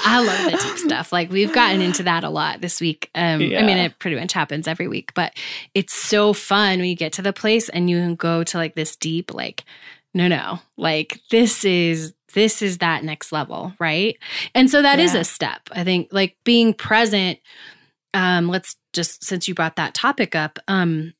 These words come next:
Speaker 1: really quickly, you know, when you first start, yeah, it is about walking up the stairs, thinking about walking up the stairs instead of thinking about all the other things, right?
Speaker 2: Mm-hmm.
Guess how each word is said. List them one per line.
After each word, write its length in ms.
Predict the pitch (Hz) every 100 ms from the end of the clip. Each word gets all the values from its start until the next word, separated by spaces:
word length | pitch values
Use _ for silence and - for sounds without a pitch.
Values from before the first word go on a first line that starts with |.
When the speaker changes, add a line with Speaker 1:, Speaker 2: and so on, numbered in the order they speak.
| _
Speaker 1:
really 260 | 185 180 175
quickly, 720 | - - - 190 175 170 -
you 140 | 208 214
know, 140 | 196
when 160 | 185 190
you 100 | 190
first 320 | - 202 -
start, 480 | 254 269 208 185 -
yeah, 300 | - 233 175 156
it 120 | 185
is 180 | 220 240
about 400 | 202 170 156 -
walking 460 | 165 160 - 170
up 140 | 160 -
the 100 | 165
stairs, 600 | - 160 165 220 269 - - - -
thinking 320 | 233 208 208
about 200 | 190 175
walking 300 | 185 170 185
up 100 | 175
the 80 | 175
stairs 360 | - 185 175
instead 320 | 175 170 185 175
of 100 | 170
thinking 460 | - 190 175 180
about 160 | 165 165
all 120 | 156
the 160 | 151 160
other 140 | 156
things, 420 | 151 139 151 -
right? 340 | 165 160 190 202 _ - -
Speaker 2:
Mm-hmm. 480 | 190 180 185 170